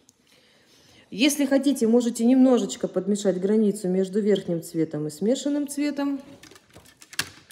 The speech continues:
И между смешанным цветом и нижним цветом. Вот, подмешали немножечко.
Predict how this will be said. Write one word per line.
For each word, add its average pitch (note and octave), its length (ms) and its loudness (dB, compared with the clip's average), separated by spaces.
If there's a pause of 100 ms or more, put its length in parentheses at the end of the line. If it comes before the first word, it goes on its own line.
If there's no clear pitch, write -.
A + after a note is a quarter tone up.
(920)
И A#3 160 0
между G#3 360 2
смешанным C#4 600 0
цветом B3 440 0
и C#4 160 -2
нижним D3 440 -2
цветом. D3 440 -12
Вот, E3 180 -10
подмешали A#3+ 500 -2
немножечко. E3 600 -6